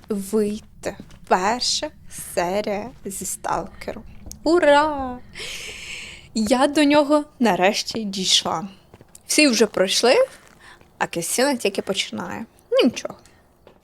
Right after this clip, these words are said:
Нічого страшного. Так. Це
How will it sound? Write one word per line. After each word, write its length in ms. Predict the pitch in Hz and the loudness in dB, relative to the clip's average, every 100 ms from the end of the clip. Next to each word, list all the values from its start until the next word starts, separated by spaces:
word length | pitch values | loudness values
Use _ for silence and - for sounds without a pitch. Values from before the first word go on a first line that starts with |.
| _ _ _ | _ _ _
Нічого 480 | 220 220 - 349 320 | 0 2 4 4 4
страшного. 580 | - 247 - - - 208 262 - _ _ _ _ _ | 0 -4 -4 -6 -8 -8 -18 -20 _ _ _ _ _
Так. 180 | 139 - _ _ - - _ _ - - - - - - _ _ _ | -4 -4 _ _ -18 -18 _ _ -18 -16 -16 -18 -20 -20 _ _ _
Це 120 | - | -6